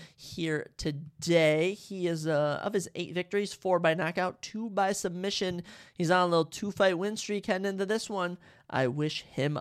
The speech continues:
luck. Mark Diakise, his opponent,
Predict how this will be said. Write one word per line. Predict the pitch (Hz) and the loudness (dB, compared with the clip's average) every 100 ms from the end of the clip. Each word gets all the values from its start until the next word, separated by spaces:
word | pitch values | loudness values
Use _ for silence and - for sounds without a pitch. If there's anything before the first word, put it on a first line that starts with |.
| - | -4
luck. | 143 151 139 - | 2 4 2 -4
Mark | 151 175 | 0 0
Diakise, | 190 190 180 196 - 185 180 180 - - - | 2 0 0 -6 0 2 2 0 -10 -20 -2
his | - 180 | 0 2
opponent, | 185 - 180 180 180 180 - | 0 2 0 2 -2 -4 -12